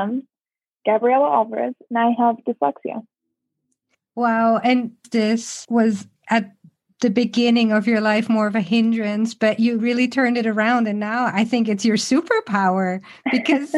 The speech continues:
Speaker 1: <laughs>
Speaker 2: it gives you a purpose. It gives you a direction. It really, I think it, it motivates you. And when the going gets tough through university, this keeps you going. And I think you probably have a lot of other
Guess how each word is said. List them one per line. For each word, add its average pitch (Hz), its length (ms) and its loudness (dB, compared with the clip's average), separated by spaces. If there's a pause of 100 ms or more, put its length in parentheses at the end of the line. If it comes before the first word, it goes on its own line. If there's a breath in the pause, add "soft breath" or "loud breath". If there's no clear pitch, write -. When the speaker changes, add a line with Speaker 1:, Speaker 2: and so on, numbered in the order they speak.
(100)
Speaker 1:
<laughs> - 120 -20
Speaker 2:
it 311 140 0
gives 320 300 0
you 330 180 2
a 269 100 2
purpose. 285 640 0
It 254 140 0
gives 262 200 0
you 262 120 2
a 254 40 0
direction. 233 800 0
It 233 220 -2
really, 254 540 0 (120)
I 240 180 0
think 262 280 2
it, 233 240 -2 (100)
it 254 140 0
motivates 240 720 0
you. 262 240 4
And 214 280 0 (600 loud breath)
when 233 240 2
the 226 80 2
going 240 420 2
gets 240 440 -2 (280)
tough 226 560 0
through 247 180 0
university, 240 920 0
this 233 360 0
keeps - 360 -4
you 233 160 2
going. 220 560 0
And 208 140 2
I 208 100 0
think 233 380 0 (360 loud breath)
you 233 120 2
probably 233 680 0
have 202 340 -2 (100)
a 220 100 -2
lot 220 280 2
of 208 160 -4 (180)
other 277 600 0